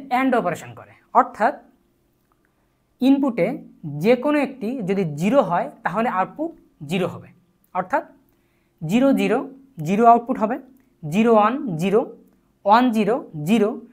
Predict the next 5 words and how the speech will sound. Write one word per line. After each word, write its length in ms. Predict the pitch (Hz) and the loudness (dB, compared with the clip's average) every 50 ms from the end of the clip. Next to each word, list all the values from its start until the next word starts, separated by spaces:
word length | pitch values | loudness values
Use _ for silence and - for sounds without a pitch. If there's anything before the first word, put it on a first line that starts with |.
| _ _ - | _ _ -8
শুধুমাত্র 420 | - 254 247 269 277 285 277 277 302 269 269 - - 208 | -4 0 2 2 2 2 0 0 0 -2 -2 -2 -2 2
ওয়ান 240 | 214 240 262 277 285 277 269 269 | 4 4 4 4 2 -2 -4 0
ওয়ান 200 | 262 269 277 262 240 - 208 | 2 2 2 2 0 0 0
হলেই 280 | 233 220 190 214 285 - - - - | 0 0 0 0 -2 -4 -8 -12 -10
সেক্ষেত্রে 380 | - 196 208 202 - 254 285 | -8 -6 -6 -6 -6 -8 -8